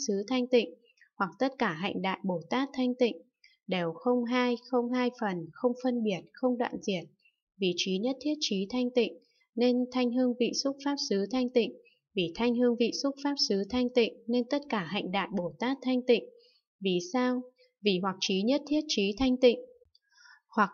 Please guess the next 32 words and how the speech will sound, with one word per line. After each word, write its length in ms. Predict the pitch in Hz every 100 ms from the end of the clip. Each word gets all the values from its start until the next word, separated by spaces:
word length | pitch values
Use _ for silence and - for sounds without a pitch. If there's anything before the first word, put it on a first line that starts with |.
| -
thanh 200 | 254 247
hương 240 | 262 247
vị 140 | 247 - -
xúc 100 | 294 294
pháp 120 | 294 294
xứ 200 | 233 190 -
thanh 220 | 262 247
tịnh, 200 | 254 226 - -
hoặc 140 | 180 -
tất 100 | 269 -
cả 180 | 233 165
hạnh 240 | 214 -
đại 200 | 196 190 208
Bồ 140 | 185 -
Tát 180 | 233 277 285
thanh 160 | 254 247
tịnh, 180 | 233 - - - - _
đều 320 | 190 190 170 160
không 320 | - 247 240
hai, 340 | 233 247 247 240
không 240 | - 247 240
hai 200 | 247 240 233
phần, 220 | 202 165 143
không 180 | - 240 240
phân 200 | 254 240
biệt, 160 | 202 170 -
không 260 | - 247 233
đoạn 200 | - -
diệt. 200 | 202 165 156 _ - - - _ _
Này 300 | 190 185 165 165
thiện 200 | 208 - 180
hiện, 220 | 190 -